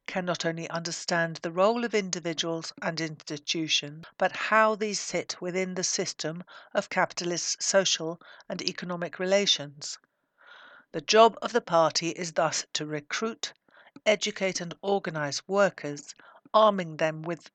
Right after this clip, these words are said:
this knowledge of how capitalism truly functions. In his work,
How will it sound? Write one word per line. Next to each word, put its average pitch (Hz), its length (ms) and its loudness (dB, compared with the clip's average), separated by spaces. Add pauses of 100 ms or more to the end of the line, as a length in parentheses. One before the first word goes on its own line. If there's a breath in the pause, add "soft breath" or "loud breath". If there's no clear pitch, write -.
(100)
this - 340 -2
knowledge 180 600 0
of 165 140 -6
how 202 360 4
capitalism 151 800 -2
truly 165 380 -2
functions. 147 840 0 (1200)
In 220 100 6
his 233 240 0
work, 196 460 4